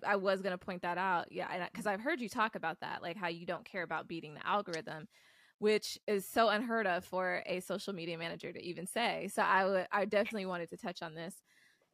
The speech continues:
And I definitely agree. I think that because, like, you have your content that's for growth and you have your content that's for reach, you know, and, and discovery, but then you also need that content for your core audience, the people that are just always gonna see your stuff,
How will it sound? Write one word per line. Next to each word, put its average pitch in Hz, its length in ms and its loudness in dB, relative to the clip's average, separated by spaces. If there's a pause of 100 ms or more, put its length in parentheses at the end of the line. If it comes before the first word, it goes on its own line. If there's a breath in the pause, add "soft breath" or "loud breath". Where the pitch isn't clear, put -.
And 214 520 4
I 233 120 6
definitely 233 500 2
agree. 196 440 -4 (280)
I 208 140 4
think 226 300 -4
that 202 440 0 (380)
because, 226 400 -2
like, 185 340 0 (400)
you 220 200 -2
have 240 260 4
your 247 120 -2
content 247 500 -2
that's 190 240 -2
for 170 420 -2
growth 180 460 -2
and 196 120 -4
you 185 100 -4
have 180 180 -4
your 180 100 -6
content 185 560 -6
that's 165 240 -6
for 160 220 -12
reach, 175 520 -12
you 233 140 -2
know, 233 360 -2
and, 180 220 -6
and 175 160 -8
discovery, 208 600 -4
but 220 220 -2
then 196 120 -2
you 196 120 -4
also 196 420 0 (160)
need 190 220 -6
that - 160 -4
content 185 480 -8
for 185 80 -10
your 165 160 -8
core - 280 -4
audience, 175 460 -2
the - 80 -14
people 175 280 -12
that 175 120 -6
are 175 60 -8
just 160 260 -14
always 175 260 -4
gonna 165 200 -12
see - 160 -14
your - 160 -10
stuff, 196 400 -2